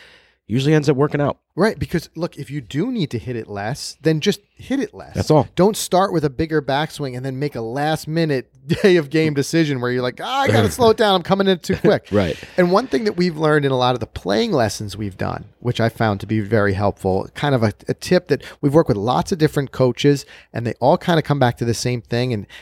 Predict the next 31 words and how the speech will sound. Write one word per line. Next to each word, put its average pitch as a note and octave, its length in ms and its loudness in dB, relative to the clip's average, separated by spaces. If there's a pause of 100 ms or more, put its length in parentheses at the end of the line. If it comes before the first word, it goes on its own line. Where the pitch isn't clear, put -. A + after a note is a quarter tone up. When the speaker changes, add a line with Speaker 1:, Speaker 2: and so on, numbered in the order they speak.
(120)
Speaker 2:
and C3+ 120 2
it's - 100 -6
just - 140 -4
like E3+ 100 0
second F3 380 0
nature C3 340 2
for D3 160 4
them, D3 240 4
so C#3 140 -2
they B2 80 4
just B2+ 180 -4
kinda C3+ 160 2
say G#2+ 400 0
it B2 140 0
in A2+ 120 -10
passing, A2+ 600 -2
but C3 100 2
it A2+ 120 -2
hits D3+ 220 -2
home D3+ 240 2
with B2+ 140 -2
me B2 140 0
every A2 160 2
time, D#3 380 2 (380)
is D3 140 2
they D3+ 80 0
talk D#3 240 -2
about D3+ 160 -2
that C3 160 -2
shot C3 340 2
rehearsal, C3+ 680 0